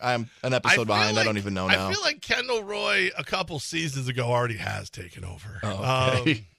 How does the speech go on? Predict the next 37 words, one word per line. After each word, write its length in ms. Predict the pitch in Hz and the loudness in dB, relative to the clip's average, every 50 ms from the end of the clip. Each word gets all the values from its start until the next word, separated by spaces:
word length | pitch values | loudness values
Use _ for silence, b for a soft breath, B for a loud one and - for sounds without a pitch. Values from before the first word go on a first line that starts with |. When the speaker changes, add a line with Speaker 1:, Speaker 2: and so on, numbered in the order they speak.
| _ - | _ -6
Speaker 1:
<laughs> 0 | |
All 80 | 123 107 | -4 -2
right. 220 | 101 - 101 - B B B B B B B B - | -2 -2 -4 -6 B B B B B B B B 2
'Cause 120 | 202 202 | 4 6
it, 260 | 208 160 208 214 208 - | 6 6 6 4 4 4
it 140 | 220 208 180 185 | 2 2 4 4
made 200 | 226 269 294 277 | 4 4 4 2
sense 320 | - - 214 196 190 - | 4 4 4 4 4 4
in 80 | 185 156 | 4 4
my 200 | 156 156 160 151 | 4 4 4 4
mind. 260 | 127 113 107 110 113 | 2 2 0 0 0
Like, 120 | 113 117 | 2 2
okay, 280 | 170 175 - 170 143 131 | 2 2 4 4 4 2
if 100 | 127 - | 2 2
there's 300 | 143 139 - 117 - - _ - | 2 2 2 0 -2 -6 _ -4
three, 540 | - 180 185 180 151 107 90 73 82 135 - _ _ _ _ _ _ _ _ _ _ _ _ _ _ _ _ _ _ _ _ _ - | 0 2 4 4 4 2 0 -2 -6 -8 -10 _ _ _ _ _ _ _ _ _ _ _ _ _ _ _ _ _ _ _ _ _ -6
again, 240 | 113 98 82 92 | -6 -6 -6 -6
Steve, 420 | - - 151 147 143 139 131 123 - _ | -4 0 2 2 2 2 0 -4 -8 _
Charlotte, 500 | - - - 139 127 120 113 110 110 - | -2 2 4 4 4 4 2 0 -2 -4
we'll 100 | - 127 | -4 -4
say 140 | - - 117 | -2 0 0
the 80 | 107 | 2
Von 180 | 110 123 143 147 | 4 4 4 4
Schillers, 220 | - 131 117 101 | 2 0 0 0
we'll 100 | 107 113 | -2 2
call 180 | - 131 123 80 | 4 4 4 4
it 60 | 73 | 2
one. 200 | 92 78 76 - - _ _ _ _ _ _ _ _ - | -2 -4 -6 -8 -10 _ _ _ _ _ _ _ _ 0
One, 520 | 156 170 202 226 202 165 135 131 143 143 - _ _ _ _ - | 4 6 6 6 6 4 2 0 -4 -10 -12 _ _ _ _ 2
and 100 | 156 151 | 4 4
then 120 | 156 151 147 | 6 6 4
another 360 | 151 185 226 226 170 151 135 | 4 4 4 4 6 4 2
one. 360 | 120 113 110 104 107 104 107 - | 2 2 2 2 2 0 -4 -6
If 120 | 113 - | 0 4
one 200 | 180 220 226 214 | 4 6 6 4
goes 280 | 196 202 190 175 139 - | 4 4 4 4 4 4
down, 420 | 175 165 160 156 151 143 139 139 | 4 4 4 4 4 2 0 -2